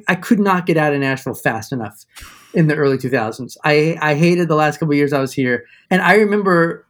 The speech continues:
I remember, like, about a week before I left, I had this townhouse. I was up on a hill. I had a really nice view. I was on, on this corner lot. So I had this really, like, almost like a two hundred seventy degree view. And this guy,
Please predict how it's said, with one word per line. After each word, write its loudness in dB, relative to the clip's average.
I 0
remember, 2
like, 2
about 2
a 2
week -2
before 0
I 2
left, -2
I 0
had 4
this -4
townhouse. 2
I 2
was 0
up -4
on 2
a 2
hill. 2
I -2
had 2
a 2
really 2
nice 0
view. 0
I 0
was -2
on, -2
on -2
this -4
corner 0
lot. 0
So -4
I 0
had -2
this -12
really, 2
like, -4
almost -4
like -2
a -4
two -2
hundred 0
seventy -2
degree -4
view. -4
And 4
this -2
guy, 2